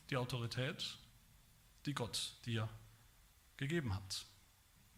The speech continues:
Und dann hat er sich untergeordnet, Jesus, bis in den völlig ungerechten, tyrannischen Tod.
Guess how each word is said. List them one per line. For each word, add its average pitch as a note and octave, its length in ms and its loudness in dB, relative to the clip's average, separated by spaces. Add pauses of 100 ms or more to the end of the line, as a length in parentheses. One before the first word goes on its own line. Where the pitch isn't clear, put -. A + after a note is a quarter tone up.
(1700)
Und C3+ 140 2
dann C3 100 8
hat C#3+ 100 8
er D3 60 8
sich D3 120 4
untergeordnet, B2 840 -2 (1500)
Jesus, - 580 4 (1500)
bis - 380 8
in B2+ 120 4
den A2+ 120 4
völlig G3+ 500 4 (200)
ungerechten, C3+ 840 2 (140)
tyrannischen G2 480 0
Tod. - 420 -6